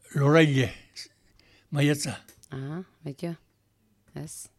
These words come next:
Speaker 1: Gure garaien pixka asko ez, eh, gero gure, guk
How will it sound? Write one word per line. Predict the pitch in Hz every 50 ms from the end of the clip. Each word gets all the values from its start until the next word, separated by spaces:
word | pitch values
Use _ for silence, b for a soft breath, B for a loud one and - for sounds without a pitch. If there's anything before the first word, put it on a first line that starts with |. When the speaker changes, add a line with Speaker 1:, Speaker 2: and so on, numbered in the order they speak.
| _ _ _ _ _ _ _ -
Speaker 1:
Gure | 190 170 156 151 143 139 135 131 127 123
garaien | 123 131 127 131 135 135 135 131 123
pixka | 123 - - - - - - 147 135 - 151
asko | 139 - - 151 135
ez, | 131 127 -
eh, | 139 139
gero | 135 139 143 139 147 147 - 156 139
gure, | 127 135 139 147 147 143 139 139 139 131 B B B B B _
guk | 156 143 139 135